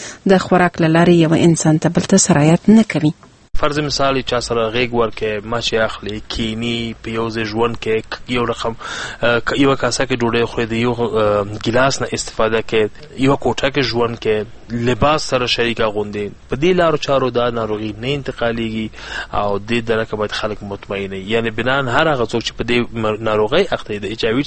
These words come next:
Speaker 2: په ناروغۍ اخته وي، هغه د نورو مریضانو غوندې عادي مریض دی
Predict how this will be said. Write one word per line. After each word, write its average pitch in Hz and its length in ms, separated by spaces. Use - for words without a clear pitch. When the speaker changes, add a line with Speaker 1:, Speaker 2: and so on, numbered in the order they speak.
Speaker 2:
په 120 160
ناروغۍ 113 400
اخته - 180
وي، 113 120
هغه 135 380
د 107 420
نورو 147 240
مریضانو 110 440
غوندې 104 280
عادي 113 160
مریض 170 300
دی 175 140